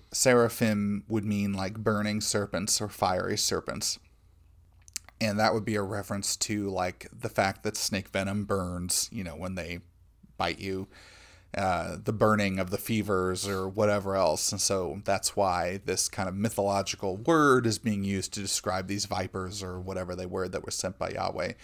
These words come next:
that caused the people to burn. All right, that's mindset number one. And that may be. I, you know, I wasn't there. I don't know. Mindset number two is that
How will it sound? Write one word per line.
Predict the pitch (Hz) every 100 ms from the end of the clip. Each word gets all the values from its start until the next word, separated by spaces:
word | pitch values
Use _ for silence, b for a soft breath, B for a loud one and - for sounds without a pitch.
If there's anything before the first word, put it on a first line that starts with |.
| B B B B B
that | 98
caused | 107 98 -
the |
people | - 101 92
to | 87
burn. | 76 62 57 - - - -
All | 98
right, | 82 -
that's | 98 101 - - - 110 -
mindset | 110 107 107 - 101
number | 107 101 101
one. | 92 90 65 - B B B B -
And | 175
that | 202 190
may | 196
be. | 185 185 147 90 -
I, | 110 110
you | - 110
know, | 92
I | 104
wasn't | 120 120 120 110
there. | 113 117 117 120 117 -
I | 101
don't | 101 107 95
know. | 101 87 90 101 -
Mindset | 165 160 165 156 - 143 131
number | 131 127 113 104
two | 98 - 202 208 117 98 110 147 - B B B B B B -
is | 139 147 117 104
that | 110 110 107 104 - -